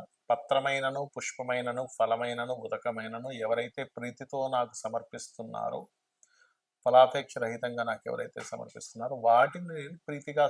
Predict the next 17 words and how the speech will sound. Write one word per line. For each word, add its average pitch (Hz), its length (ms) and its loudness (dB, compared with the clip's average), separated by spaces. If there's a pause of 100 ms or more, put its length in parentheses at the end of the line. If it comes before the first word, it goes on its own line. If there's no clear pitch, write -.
స్వీకరిస్తున్నాను 117 880 -8
అని 127 140 -16
చెప్పి - 200 -20
చెప్తాడు - 440 -8
పరమాత్మ. 55 340 -12 (240)
కాబట్టి - 340 -12 (640)
ఇది 127 180 -12
చేస్తూ 120 400 -4 (200)
నిత్యము 180 500 -4 (400)
వీలున్నన్ని 131 760 -6
సార్లు, 131 360 6 (200)
వీలైతే 139 320 -6 (120)
శనివారాలు, 147 680 4 (100)
ఆదివారాలు 117 520 0
మీకు - 180 -20
సెలవు 117 280 -2
ఉన్నప్పుడైనా 117 460 -8